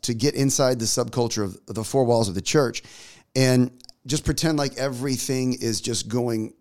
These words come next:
okay. It's all all right. We're safe inside church. We feel good inside church.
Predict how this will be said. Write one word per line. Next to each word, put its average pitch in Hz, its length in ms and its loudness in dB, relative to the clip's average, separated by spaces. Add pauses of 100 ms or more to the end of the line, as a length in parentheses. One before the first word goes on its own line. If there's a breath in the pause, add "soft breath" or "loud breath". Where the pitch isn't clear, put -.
(140)
okay. 120 540 0
It's - 240 -8
all 127 560 2
all 131 160 2
right. 127 680 0
We're 120 80 -2
safe 131 380 2
inside 120 420 2
church. 117 460 0
We 104 100 -2
feel 98 220 -2
good 151 240 2
inside 127 420 0
church. - 420 -2